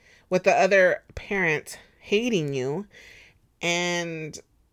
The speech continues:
unless you've experienced that circumstance, it's kind of hard because I get told constantly, "You're not their mom. You're trying to replace me. You're, um, it's your fault.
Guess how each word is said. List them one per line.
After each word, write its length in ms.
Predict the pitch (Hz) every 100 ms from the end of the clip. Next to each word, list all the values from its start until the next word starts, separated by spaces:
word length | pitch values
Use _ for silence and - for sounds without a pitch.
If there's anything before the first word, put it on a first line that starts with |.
| _ _ _ _ _ _ _ _ -
unless 320 | 202 202 214
you've 120 | 262
experienced 640 | 240 - 185 175 180 - 160
that 220 | 196 208
circumstance, 720 | - 165 190 208 - 202 202 202
it's 200 | 180 -
kind 340 | - 190 208
of 180 | 214 196
hard 360 | 175 170 170 170
because 680 | 175 - 175 156 151 156 - _ _ _ _ _ _ _
I 140 | 170 185
get 200 | 202 190
told 240 | 180 170
constantly, 720 | - 151 - 143 - 135 127 123
"You're 300 | 165 165 170
not 200 | 160 165
their 120 | 156
mom. 500 | 156 135 117 113 165 - -
You're 320 | 160 165 160
trying 260 | 160 170 156
to 60 |
replace 600 | 151 151 180 156 127 -
me. 220 | - 95 147
You're, 520 | 165 165 165 160 - - - - - _ -
um, 360 | 160 147 135
it's 200 | 135 -
your 160 | 175 185
fault. 680 | - 180 170 160 - -